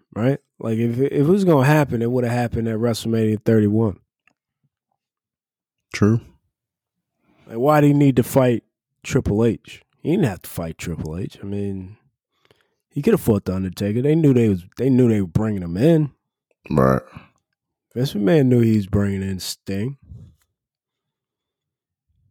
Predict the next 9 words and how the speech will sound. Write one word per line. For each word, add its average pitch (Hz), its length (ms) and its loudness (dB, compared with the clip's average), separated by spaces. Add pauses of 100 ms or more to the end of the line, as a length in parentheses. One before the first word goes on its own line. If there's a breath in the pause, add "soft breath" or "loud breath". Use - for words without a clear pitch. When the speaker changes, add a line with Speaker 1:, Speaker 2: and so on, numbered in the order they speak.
(1040)
Speaker 2:
Yeah. 82 380 0
Speaker 1:
The 85 680 -8 (680)
Undertaker 113 600 0
had 101 120 -2
just 107 280 0
came 117 300 2
off 113 360 2
of, 107 800 2 (2000)
uh, 92 840 0